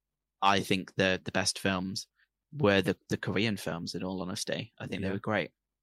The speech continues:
Speaker 2: Yeah, and then shout out to the Taiwanese and Japanese in there as well.
Speaker 1: Yeah,
Speaker 2: I th-, I think
Speaker 1: yeah,
Speaker 2: it's been
Speaker 1: for sure.
Speaker 2: But yeah, I think, I think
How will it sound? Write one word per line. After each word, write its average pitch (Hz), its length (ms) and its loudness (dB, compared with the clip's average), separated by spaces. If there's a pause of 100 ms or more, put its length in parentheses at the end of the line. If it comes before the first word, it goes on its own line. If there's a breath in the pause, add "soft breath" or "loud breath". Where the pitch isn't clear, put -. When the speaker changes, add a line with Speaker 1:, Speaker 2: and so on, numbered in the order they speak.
(340)
Speaker 2:
Yeah, 98 200 -6 (220)
and 101 160 -4
then 98 180 -4
shout 98 300 -6
out 98 200 -6
to - 80 -16
the 101 80 -12
Taiwanese 95 560 -6
and 98 80 -18
Japanese 98 520 -12
in 95 60 -16
there 101 200 -10
as 98 100 -10
well. 107 280 -8 (640)
Speaker 1:
Yeah, 123 220 8
Speaker 2:
I - 20 6
th-, 98 140 0
I - 20 -4
think 104 220 -6
Speaker 1:
yeah, 107 80 6
Speaker 2:
it's 87 100 2
been 95 280 -4
Speaker 1:
for 117 60 0
sure. 90 320 4 (640)
Speaker 2:
But - 80 -10
yeah, 90 260 -2
I 107 60 -2
think, 131 220 -8
I 120 40 -6
think 131 200 -6